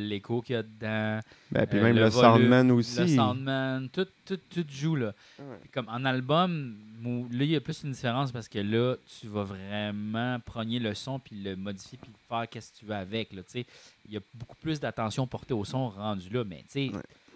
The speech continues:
Speaker 1: aussi, c'est genre, c'est quoi ton band, tu sais, genre, c'est,
Speaker 2: Ouais.
Speaker 1: tu sais, qu'est-ce que t'enregistres ?
Speaker 2: Ben, c'est parce que, tu sais, c'est ça aussi. Puis, tu sais, mettons, une guitare peut sonner bien tout seul, mais dans le contexte de la toune que t'es en train de faire, ça perce pas dans le mix. Puis, tu sais, dans le sens, il y a beaucoup de,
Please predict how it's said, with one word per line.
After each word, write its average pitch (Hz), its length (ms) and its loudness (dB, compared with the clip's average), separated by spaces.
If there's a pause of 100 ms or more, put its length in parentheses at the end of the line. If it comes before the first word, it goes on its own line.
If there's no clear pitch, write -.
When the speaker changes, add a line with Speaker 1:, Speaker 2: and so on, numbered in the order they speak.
(180)
Speaker 1:
aussi, 127 320 -2
c'est 107 260 -6 (220)
genre, 98 260 -6 (120)
c'est - 200 -16
quoi 151 160 -2
ton 107 240 2
band, 110 280 -2 (180)
tu 113 80 -16
sais, 113 100 -10
genre, 90 240 -12
c'est, - 240 -12
Speaker 2:
Ouais. 101 220 -8 (180)
Speaker 1:
tu 120 80 -8
sais, 113 140 -10
qu'est-ce 127 240 -10
que - 40 -16
t'enregistres ? 92 600 -6 (1080)
Speaker 2:
Ben, 113 160 4
c'est - 80 -6
parce 113 160 -2
que, 117 100 2
tu 104 40 -2
sais, 110 260 -4
c'est - 160 -10
ça - 160 -8
aussi. 110 480 -8
Puis, - 140 -12
tu 110 60 -14
sais, 98 360 -6
mettons, 101 280 -4
une 98 80 -2
guitare 101 340 2
peut 101 100 -6
sonner 98 280 -2
bien 95 180 -2
tout 92 140 -6
seul, 123 320 4
mais 101 200 2 (300)
dans 107 80 2
le 104 80 2
contexte 107 580 2
de 107 60 6
la 92 160 2
toune 135 320 4
que 208 80 -2
t'es 107 220 -4
en 98 80 2
train 104 160 0
de 95 60 -4
faire, 117 340 6
ça 101 160 -2
perce - 280 -4
pas 113 140 0
dans 101 160 2
le 95 80 0
mix. 120 380 4
Puis, 110 100 -2
tu - 60 -12
sais, 127 80 -2
dans 117 60 6
le 107 40 0
sens, 110 180 -4
il 110 40 2
y - 20 4
a 101 60 2
beaucoup 104 480 -6
de, 110 180 -4